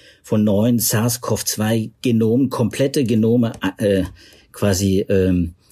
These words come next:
abgespeichert. Und da kann man das vergleichen. Und, und da sieht man, dass es schon eine, äh, eine Streuung gibt, dass es also Veränderungen gibt. Und diese,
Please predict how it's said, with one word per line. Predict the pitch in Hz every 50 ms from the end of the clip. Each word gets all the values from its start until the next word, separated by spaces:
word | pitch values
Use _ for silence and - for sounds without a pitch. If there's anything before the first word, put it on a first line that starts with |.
| - -
abgespeichert. | - 120 - - 131 - - - - 95 87 90 90 87 - 139 165 - - - - _ _ _ _ - - - - - _ _ _ _
Und | _ 110 110 101 -
da | 110 95
kann | - - 120 117
man | 131 123
das | 120 120 -
vergleichen. | - 120 113 - 117 113 113 113 110 101 - - 92 92
Und, | 87 98 98 90 -
und | - 107 104
da | 113 101
sieht | - - 123 120 131
man, | 131 117 104
dass | 110 104 - -
es | 104 -
schon | - - 117 113 117 117 113 -
eine, | 107 104 107 101 95 -
äh, | - 104 98 101 101 101
eine | - 104 98
Streuung | - - - - 107 110 104 101 95 90
gibt, | 85 113 156 - -
dass | 123 104 90
es | 98
also | 98 95 - - 87
Veränderungen | - 117 - 107 113 113 127 127 123 123
gibt. | 117 147 - - 131
Und | 107
diese, | 120 113 - 113 98